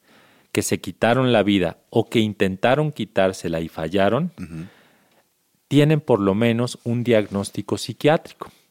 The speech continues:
Speaker 1: ya sea, eh, eh, depresión, trastorno
Speaker 2: Ya.
Speaker 1: bipolar, esquizofrenia o algún tipo de adicción.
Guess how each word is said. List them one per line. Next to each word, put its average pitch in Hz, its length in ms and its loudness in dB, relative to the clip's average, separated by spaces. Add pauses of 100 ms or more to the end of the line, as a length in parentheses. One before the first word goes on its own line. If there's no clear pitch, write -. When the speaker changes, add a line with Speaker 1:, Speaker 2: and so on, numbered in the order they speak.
Speaker 1:
ya 90 260 -4
sea, 131 500 2 (560)
eh, 147 360 4
eh, 101 500 -18 (120)
depresión, 113 1160 0
trastorno 85 480 -10
Speaker 2:
Ya. 87 60 -6
Speaker 1:
bipolar, 110 720 0
esquizofrenia 117 840 -4
o 113 120 2
algún 123 320 0
tipo 123 380 -2
de 95 140 4
adicción. 90 580 0